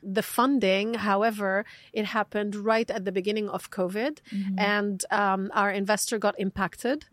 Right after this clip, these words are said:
Speaker 2: Mm.
Speaker 1: uh, by, by covid, uh, and, uh, they had to pull out.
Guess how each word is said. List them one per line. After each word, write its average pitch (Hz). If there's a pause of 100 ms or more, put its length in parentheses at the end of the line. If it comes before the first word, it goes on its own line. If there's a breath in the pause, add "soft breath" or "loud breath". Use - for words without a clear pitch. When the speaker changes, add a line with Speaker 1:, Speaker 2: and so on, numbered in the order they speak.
Speaker 2:
Mm. 208
Speaker 1:
uh, 190
by, 190
by 196
covid, 214 (120)
uh, 202
and, 196
uh, 190
they 196
had 196
to 208
pull 202
out. 214